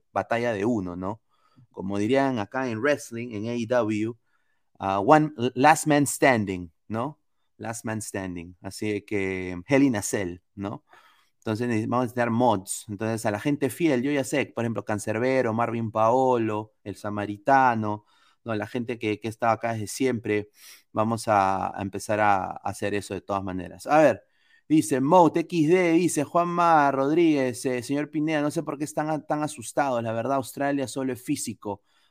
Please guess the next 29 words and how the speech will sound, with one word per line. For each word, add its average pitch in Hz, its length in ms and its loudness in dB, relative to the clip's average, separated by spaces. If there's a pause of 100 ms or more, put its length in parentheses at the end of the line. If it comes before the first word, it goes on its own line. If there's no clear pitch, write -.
Ahora, 123 400 4
si 117 160 -10
juega 120 1200 2
Peña 143 240 0
y 131 80 0
Ormeño, 127 420 -2
ya 123 120 -2
em-, 127 140 -6 (120)
ya 131 120 -2
empiezo 135 380 -2
a 123 40 0
dudar. 110 560 0 (480)
A 98 140 -8
ver, 101 200 -2
vamos 113 360 -6
a, 98 480 0
a, 101 100 -10
a 101 260 -6
poner 104 280 -6
acá, 104 420 -4 (600)
eh, 98 300 -8
más 113 200 0
grande 110 280 0
para 95 160 -4
que - 80 -16
se 98 200 -6
vea, 92 280 -2
a 95 40 0
ver. 92 220 -8